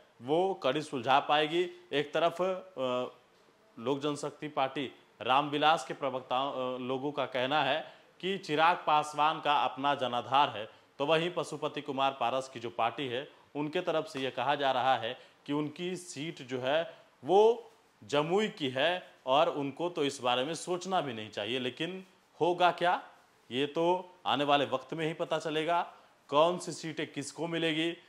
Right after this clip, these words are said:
चिराग पासवान ने अपनी शर्त भी रखी है, उस शर्त पर भाजपा क्या कुछ आगे फैसला लेगी,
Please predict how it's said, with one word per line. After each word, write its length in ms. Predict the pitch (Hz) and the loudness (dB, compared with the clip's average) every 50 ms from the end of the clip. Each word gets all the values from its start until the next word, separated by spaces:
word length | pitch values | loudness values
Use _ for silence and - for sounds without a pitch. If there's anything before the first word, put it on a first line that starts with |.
| _ _ _ _ - | _ _ _ _ -4
चिराग 360 | - 139 139 151 156 156 156 | 0 4 6 8 6 6 6
पासवान 440 | - 147 143 143 - 143 139 143 143 | 4 4 4 4 2 2 2 2 2
ने 80 | 143 143 | 0 -2
अपनी 220 | 131 - 131 117 | -2 -4 -6 -8
शर्त 340 | 110 - 139 147 147 147 156 | -6 -2 -2 -2 -2 -2 -4
भी 100 | 147 151 | -4 -2
रखी 300 | 151 151 151 - 170 147 | -2 -2 -4 -4 -4 -2
है, 260 | 143 151 160 156 156 - - _ _ - - | 0 -2 -2 -4 -8 -14 -20 _ _ -14 -12
उस 180 | 117 - - | -12 -6 0
शर्त 220 | - 160 156 156 - - | 2 2 2 2 0 -4
पर 120 | 156 135 | -4 -4
भाजपा 400 | 117 120 120 123 123 - - 135 | -2 -2 -2 -2 -2 -2 -4 -4
क्या 240 | 123 - 135 123 127 | -2 0 0 0 0
कुछ 300 | - - 123 - - - - - | 0 -4 -10 -10 -10 -12 -8 -2
आगे 240 | 107 120 123 123 123 | 0 0 0 0 -2
फैसला 460 | - - 131 131 135 131 - 170 160 | -6 0 0 2 2 2 2 2 2
लेगी, 340 | 131 107 104 110 120 139 | 2 2 -4 -4 -6 -8